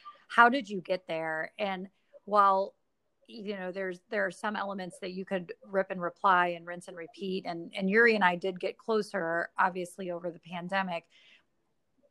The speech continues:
I think it's worth learning, you know, just how we were able to build this relationship, because whether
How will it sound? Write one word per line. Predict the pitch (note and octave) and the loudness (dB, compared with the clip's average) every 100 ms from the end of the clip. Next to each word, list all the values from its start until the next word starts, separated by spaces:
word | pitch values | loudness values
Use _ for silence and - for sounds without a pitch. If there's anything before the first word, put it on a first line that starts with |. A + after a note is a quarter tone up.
| _ G#3 | _ -8
I | |
think | A3 C#4 D#4 | -2 0 0
it's | - | 0
worth | G3 A#3 B3+ G3+ | 2 4 4 0
learning, | F3+ F#3+ A3+ G3 F3 F3 - | -4 0 0 -2 -8 -12 -12
you | A3+ | -10
know, | F#3 F3 | -8 -8
just | F#3+ F3+ - | -10 -14 -12
how | - G3 F#3+ G#3 | 4 6 8 6
we | G3 F#3+ F#3 | 2 -4 -4
were | F3+ F#3 | -4 -4
able | F#3 F3+ | -8 -6
to | E3+ | -8
build | E3 E3 F3 | -6 -8 -6
this | A3+ A#3+ | -8 -6
relationship, | A#3+ A#3 A3+ C4 A#3 C4 A#3 G#3 | -6 -6 -8 -10 -6 -6 -6 -6
because | F#3+ G#3+ F3 | -4 -4 0
whether | F#3+ G3 A3 G#3 | -2 0 0 -2